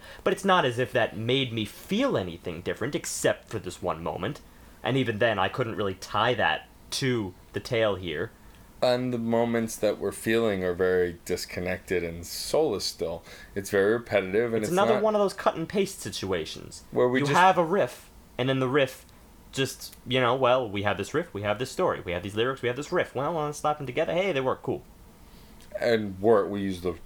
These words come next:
Speaker 2: term "they work" loosely. Um, I just feel like, look, not all metal is gonna make you have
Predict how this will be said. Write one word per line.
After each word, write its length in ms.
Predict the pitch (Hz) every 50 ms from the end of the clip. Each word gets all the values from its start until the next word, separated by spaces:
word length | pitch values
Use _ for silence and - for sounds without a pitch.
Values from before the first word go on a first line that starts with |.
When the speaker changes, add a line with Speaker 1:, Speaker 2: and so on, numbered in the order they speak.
| - -
Speaker 2:
term 400 | - - - 92 87 82 82 78
"they 100 | 85 82
work" 300 | 80 78 87 85 80 - - - - -
loosely. 360 | 92 87 - - - - - - - - - - - - - -
Um, 340 | - 123 120 120 117 117 113 - - - - - -
I 140 | - 160 190
just 180 | 220 233 226
feel 140 | - 233 226
like, 280 | 233 220 214 202 196 - - - - - - - - - - - - - - - - - - - - - - -
look, 260 | - 123 98 - - - - - - - - -
not 360 | 110 113 120 131 151 170 -
all 180 | - 139 139 135
metal 300 | 135 131 123 123 127 120
is 80 | 113
gonna 180 | 110 117 110 107
make 260 | 110 113 107 - -
you 100 | 110 98
have 280 | 107 104 101 98 92